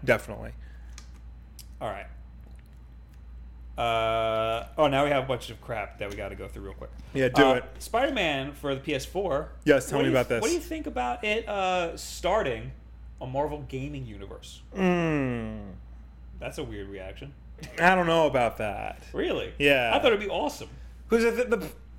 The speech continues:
Speaker 1: all right, so problem number one is Spider-Man is a P S four exclusive.
Speaker 2: True.
Speaker 1: And we're supposed to be getting an Avengers game from Square Enix that's gonna be multi-platform.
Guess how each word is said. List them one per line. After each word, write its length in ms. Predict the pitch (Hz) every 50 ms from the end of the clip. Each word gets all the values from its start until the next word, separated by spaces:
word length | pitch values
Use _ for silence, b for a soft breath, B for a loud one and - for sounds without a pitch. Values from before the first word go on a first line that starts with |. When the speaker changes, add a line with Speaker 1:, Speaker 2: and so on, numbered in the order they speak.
| -
Speaker 1:
all 60 | -
right, 180 | 196 185 175 180
so 160 | - - 185
problem 340 | 170 - 214 214 233 240 240
number 200 | 240 233 214 196
one 240 | 185 190 185 180 160
is 100 | 151 139
Spider-Man 540 | - - 180 180 185 190 185 185 175 165 160
is 100 | 143 135
a 40 |
P 260 | 131 - 113 147 156 151
S 160 | 139 - -
four 400 | - - - 156 147 147 139 131
exclusive. 720 | 123 - - - - 139 135 120 - 113 95 - - - - - - - - - - - - - - - - - - - -
Speaker 2:
True. 480 | - - - 120 104 101 107 135 185 - - - - - - - - - - - - -
Speaker 1:
And 520 | 170 156 156 151 147 147 143 139 127 127 151 - - - - - - -
we're 140 | 190 160
supposed 260 | 151 - 196 208 190 202
to 40 |
be 20 | 208
getting 240 | 214 208 202 185 180
an 100 | 165 156
Avengers 460 | 139 135 165 185 185 165 165 147 127
game 340 | 151 147 135 131 131 131 B B B B
from 140 | - 147 131
Square 340 | - - - 165 160 147 156
Enix 320 | 165 170 160 151 127 -
that's 140 | - 131 -
gonna 140 | - 147 139
be 100 | 131 127
multi-platform. 1000 | 127 131 135 139 139 131 - 131 - - - - 131 120 - - - 104 90